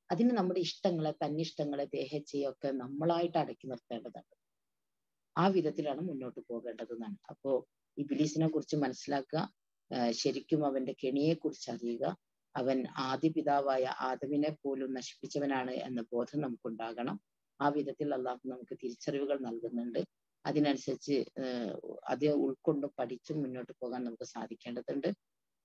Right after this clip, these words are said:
ആ, എന്തുകൊണ്ടാണ് ആദം നബിക്ക് സുജൂദ് ചെയ്യാതിരുന്നത്, എങ്ങനെയാണ് മനുഷ്യനെ അള്ളാഹു സൃഷ്ടിച്ചത്, എന്താ മലക്കളോട് പറഞ്ഞത്, ഇത്യാദി കാര്യങ്ങളാണ് നമ്മൾ മനസ്സിലാക്കിയത്. എല്ലാവരും സുജൂദ് ചെയ്തപ്പോഴും ആത്മ-, ഏഹ്,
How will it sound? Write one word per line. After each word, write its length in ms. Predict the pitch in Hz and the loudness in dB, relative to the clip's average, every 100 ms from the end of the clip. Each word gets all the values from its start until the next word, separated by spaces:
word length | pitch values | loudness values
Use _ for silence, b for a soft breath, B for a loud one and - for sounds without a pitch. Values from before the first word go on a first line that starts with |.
| _ - | _ -2
ആ, 80 | 131 | 0
എന്തുകൊണ്ടാണ് 840 | - 147 156 170 185 165 143 131 | 4 4 6 6 4 2 0 -2
ആദം 460 | 120 127 135 135 135 | -6 -8 -8 -6 -6
നബിക്ക് 320 | 127 123 131 | -6 -6 -10
സുജൂദ് 380 | - - 135 135 | -10 -8 -6 -4
ചെയ്യാതിരുന്നത്, 880 | 143 127 127 123 123 120 120 117 117 _ _ _ _ 143 | -2 0 0 0 -4 -4 -2 -2 -2 _ _ _ _ 2
എങ്ങനെയാണ് 560 | 156 175 196 185 147 | 4 6 6 4 4
മനുഷ്യനെ 440 | 143 131 127 135 135 | 2 -2 -4 -4 -2
അള്ളാഹു 320 | 127 123 123 | -2 -2 -4
സൃഷ്ടിച്ചത്, 800 | - 117 - 131 - 120 120 - | -8 -12 -10 -8 -4 -2 -2 -4
എന്താ 280 | 160 139 165 | -2 2 2
മലക്കളോട് 560 | 170 135 127 135 131 131 127 | 2 0 -2 0 0 0 -4
പറഞ്ഞത്, 340 | 123 123 123 | -4 -4 -4
ഇത്യാദി 480 | 127 143 - 135 131 | -2 -4 0 -2 -2
കാര്യങ്ങളാണ് 640 | - 127 123 127 135 127 | -6 -4 -4 0 0 0
നമ്മൾ 200 | 127 120 | -4 -4
മനസ്സിലാക്കിയത്. 680 | 127 113 - 127 120 127 120 - _ b b - | -4 -8 -6 -8 -4 -2 -2 -4 _ b b -2
എല്ലാവരും 460 | 131 139 143 156 | 2 4 4 0
സുജൂദ് 420 | 170 147 143 143 | -2 -6 -4 -4
ചെയ്തപ്പോഴും 640 | 165 160 151 147 143 185 240 | -2 -2 -2 -6 -2 -2 -2
ആത്മ-, 580 | 135 131 - 127 120 - - | -8 -8 -6 -4 -4 -6 -8
ഏഹ്, 340 | 110 120 110 | -8 -6 -6